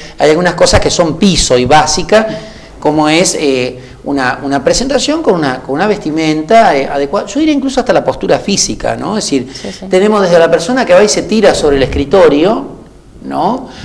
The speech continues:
Speaker 1: hasta aquel que se recuesta en la silla y, digamos, con, con un aire como... y en realidad son posturas,
Speaker 2: Sí, en, generalmente se...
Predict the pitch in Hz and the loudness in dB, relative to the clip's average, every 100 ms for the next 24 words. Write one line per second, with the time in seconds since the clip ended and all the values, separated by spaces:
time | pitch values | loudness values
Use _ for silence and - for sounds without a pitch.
0 | - 151 180 175 214 240 208 190 226 214 | -4 0 2 4 4 4 4 6 6 4
1 | - - - 147 151 - 208 208 - 175 | -4 -4 0 2 2 4 4 4 2 2
2 | 170 156 - 226 185 143 185 240 214 151 | 2 2 2 2 2 2 4 4 0 -4
3 | 139 139 143 151 156 156 147 139 - 139 | -6 -4 0 0 0 -2 -4 -4 -4 -4
4 | 151 175 180 160 - - - - - - | 0 2 4 2 -2 -12 -18 -20 -8 -4
5 | 151 139 151 143 - - 156 156 175 233 | -2 -4 -8 -12 -12 -8 -2 2 6 6
6 | 262 202 165 - 202 190 139 - - - | 6 4 4 0 4 6 4 2 -6 -10
7 | - - - - - 269 233 - 208 214 | -16 -18 -18 -14 -2 2 2 2 2 2
8 | 208 208 202 196 190 220 220 220 247 285 | 2 0 -4 -6 -6 -2 2 2 2 0
9 | 294 - 190 175 165 160 160 | -2 0 0 2 0 0 -4